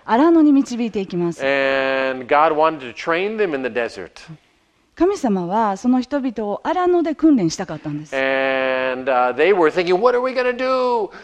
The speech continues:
Speaker 2: So many people, what are we gonna eat?"
Speaker 1: で、彼らは叫ぶんですね。「神様、この荒野でどうしたらいいんですか？こんなたくさんいる中で何を食べたらいいんですか？」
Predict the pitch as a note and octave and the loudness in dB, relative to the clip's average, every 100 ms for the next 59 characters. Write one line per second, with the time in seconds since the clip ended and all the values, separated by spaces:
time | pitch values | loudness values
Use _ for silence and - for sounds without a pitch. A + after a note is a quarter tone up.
0 | - G#3 C#4 C4 C4+ C4 C4 C4 B3+ A#3+ | -14 -2 0 0 -2 -4 -4 -2 0 2
1 | A#3 A3+ G3+ A#3+ A#3 B3 A#3+ A#3+ A3 B3 | 2 0 0 0 0 -2 -2 -4 -4 -6
2 | C4 C4 A#3+ F3+ - - _ _ - C#4 | -4 -4 -8 -10 -18 -20 _ _ -6 -2
3 | D4+ C#4+ C4 C#4+ C#4 C4+ D4 C#4+ B3 G#3+ | 2 2 4 2 0 -2 2 2 2 0
4 | A3 C4 D4 C#4 A#3+ G#3+ - - - G#3 | -2 0 2 2 0 -2 -6 -16 -20 -18
5 | - C4+ C#4+ C#4+ C#4 - C4 D4 D4+ D4 | -6 2 4 4 2 0 2 4 6 4
6 | C4+ A#3 F#4+ F#4 D#4+ C#4 C4 G#3+ - D4+ | 2 2 0 0 2 2 2 -2 2 4
7 | D#4+ D#4+ - C4+ - D#4+ C4+ B3 A#3+ A3+ | 4 2 -4 -14 -2 2 2 2 0 0
8 | G#3 G#3 D#4+ G#4 D#4 B3 A#3 G#3 G#3 G3+ | 2 4 4 2 0 0 0 2 0 -2
9 | - C#4+ F4+ | -2 -2 -2